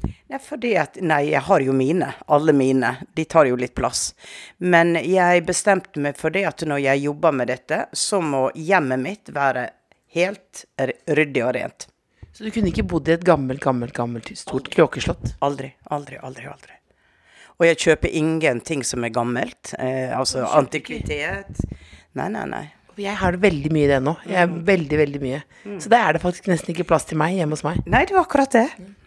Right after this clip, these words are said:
Speaker 1: Men jeg tror det de trives å være hos deg. Jeg tror det bare snille, da.
Speaker 2: Tror du det?
Speaker 1: Ja, det kan ikke være noe annet når de kommer hjem til deg, Else.
Speaker 2: Tror du ikke? Du skulle jo,
Speaker 1: Herregud.
Speaker 2: du var jo hjemme hos meg, <clears throat> og så re-, skulle du rense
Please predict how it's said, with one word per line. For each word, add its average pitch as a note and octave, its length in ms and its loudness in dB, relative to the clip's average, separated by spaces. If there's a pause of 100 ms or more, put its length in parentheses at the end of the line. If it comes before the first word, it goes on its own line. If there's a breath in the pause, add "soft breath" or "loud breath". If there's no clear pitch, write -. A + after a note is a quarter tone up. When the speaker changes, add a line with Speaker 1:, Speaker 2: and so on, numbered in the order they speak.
(180)
Speaker 1:
Men A3+ 160 6
jeg A3+ 160 0
tror F#3+ 160 0
det G3+ 160 4
de C3+ 100 0
trives C#3 420 2
å C3+ 40 4
være A#2+ 240 4
hos - 160 -2
deg. - 220 -6 (100)
Jeg C#3 100 4
tror C#3 200 -2
det A#2 60 -10
bare D3+ 200 2
snille, A#2+ 360 -2
da. B2 100 -4 (180)
Speaker 2:
Tror F#3 160 -10
du E3+ 60 -4
det? - 120 -2
Speaker 1:
Ja, C3 140 -8
det C3 80 -16
kan - 240 -12
ikke D#3+ 160 -6
være C3+ 160 4
noe C3 160 4
annet C#3 260 2
når C#3 140 -2
de A#2 80 -2
kommer C3 220 2
hjem B2+ 100 -2
til C3 80 -2
deg, B2 160 6
Else. B2 400 2
Speaker 2:
Tror - 0 -
du G3 140 -2
ikke? - 180 -6
Du C#4+ 260 2
skulle A3+ 300 4
jo, A3+ 160 4
Speaker 1:
Herregud. D3 380 -8 (260 loud breath)
Speaker 2:
du A#3+ 100 4 (220)
var A3 160 8
jo B3 80 4
hjemme G3+ 240 4
hos D#3+ 80 -4
meg, F#3 220 2 (160)
<clears throat> G#3 180 0
og A3 80 -10
så A#3 160 0
re-, A#3 120 -2
skulle A3 280 -6
du A#3 60 -2
rense G3 760 -4